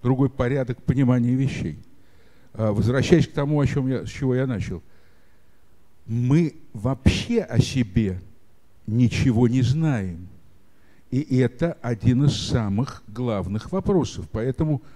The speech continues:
э, когда мы говорим о Достоевском, то его понимание, э, самого себя, прежде всего, Сократ писал: "Познай самого себя", оно, э, на-,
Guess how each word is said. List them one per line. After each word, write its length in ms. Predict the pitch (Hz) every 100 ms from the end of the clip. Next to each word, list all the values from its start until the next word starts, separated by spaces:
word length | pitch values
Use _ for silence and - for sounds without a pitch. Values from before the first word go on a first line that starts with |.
| - - - - -
э, 200 | 107 107 -
когда 280 | - 110 131
мы 100 | 120
говорим 280 | 113 123 117
о 60 | 117
Достоевском, 800 | 120 - 143 220 - - 117 82 - - - - - - - -
то 100 | 147
его 320 | 123 143 170
понимание, 1000 | - 143 139 139 135 117 110 110 101 - - -
э, 240 | 107 101 90
самого 380 | 131 117 123 113
себя, 320 | - 131 127
прежде 340 | 107 98 90
всего, 320 | - 104 92 -
Сократ 400 | - - 110 -
писал: 240 | - 92
"Познай 380 | - 104 113 101
самого 340 | 101 107 110
себя", 320 | - 113 92 - - - - - - -
оно, 460 | 127 143 196 - - - - - -
э, 240 | 120 120 - - - - - -
на-, 280 | 123 139 156